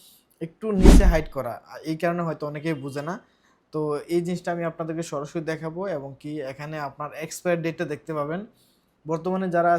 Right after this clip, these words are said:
সিঙ্গেল এন্ট্রিতে আনতেছেন, তিন মাস মেয়াদ পাইতেছেন, কিন্তু তিন মাস এখানে কবে শেষ হবে এবং কি কবে থেকে চালু হয়েছে, এখানে সমস্ত ইনফরমেশন আপনি দেখতে পাবেন। আপনার এক্সপায়ার হওয়ার এক সপ্তাহ আগে আপনার মোবাইলে একটা মেসেজ আসবে, ওই মেসেজ অনুযায়ী আপনি আপনার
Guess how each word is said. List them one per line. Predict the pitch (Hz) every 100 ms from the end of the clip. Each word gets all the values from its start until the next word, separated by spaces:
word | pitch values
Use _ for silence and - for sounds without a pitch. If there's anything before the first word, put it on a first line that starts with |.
| 170
সিঙ্গেল | 170 175 170
এন্ট্রিতে | 170 165 175 147
আনতেছেন, | 143 151 156 170 165
তিন | 175 165 160
মাস | 160 160 - - 151
মেয়াদ | 160 165 165
পাইতেছেন, | 165 160 180 202 - _ _ _ _ _
কিন্তু | 185 185 208
তিন | 202 196 190
মাস | 190 190 - -
এখানে | 165 170 165
কবে | 170 180 180
শেষ | 170 165
হবে | 170 165 165
এবং | 147 147
কি | 151
কবে | 160 165 165
থেকে | 165 165
চালু | 156 165 165
হয়েছে, | 160 - 196 156
এখানে | 139 143 160 -
সমস্ত | 156 160 -
ইনফরমেশন | 165 170 165 160 156
আপনি | 147 151
দেখতে | 151 - 170
পাবেন। | 165 220 - _ _ _ _ -
আপনার | - 147 165
এক্সপায়ার | 170 - 214 208
হওয়ার | 196 202 - 190
এক | 185
সপ্তাহ | 196 190 185
আগে | 170 175
আপনার | 165 160
মোবাইলে | 156 156 156
একটা | 151 147
মেসেজ | 147 160 160
আসবে, | 156 175 254 _ _ _ _ _ _ -
ওই | 175 170
মেসেজ | 175 180 202 185 190
অনুযায়ী | 190 180 220 170
আপনি | 160 156
আপনার | 139 151